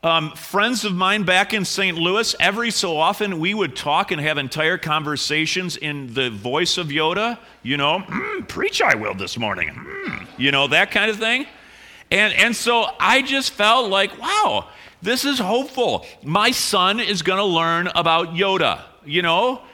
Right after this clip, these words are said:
Very important things we as dad, dads pass on to our kids, Star Wars,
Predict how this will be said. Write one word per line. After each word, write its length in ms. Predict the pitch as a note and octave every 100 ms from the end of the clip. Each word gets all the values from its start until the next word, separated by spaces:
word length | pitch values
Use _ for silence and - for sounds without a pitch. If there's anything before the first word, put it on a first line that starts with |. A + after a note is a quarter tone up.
| -
Very 340 | B2+ A#3 B3+ B3+
important 440 | A3+ G3+ G3+ F#3
things 280 | F#3 F#3 D3+
we 160 | E3
as 100 | D#3+
dad, 320 | C3 D#3 D3+ C3+ - -
dads 280 | E3+ E3
pass 360 | - E3+ D3 -
on 160 | D3+ D#3
to 80 |
our 100 | D#3+
kids, 320 | E3 D3 C3+ C3
Star 420 | - D#3+ D3+ D#3+
Wars, 520 | D#3 D3 D3 D3 -